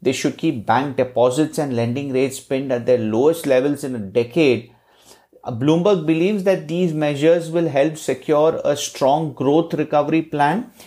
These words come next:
in the second fiscal, second half of the fiscal twenty twenty-two, subject to containment of the second virus wave.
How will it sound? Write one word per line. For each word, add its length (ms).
in 160
the 100
second 460
fiscal, 680
second 260
half 320
of 80
the 80
fiscal 400
twenty 300
twenty-two, 640
subject 480
to 100
containment 680
of 120
the 80
second 400
virus 360
wave. 400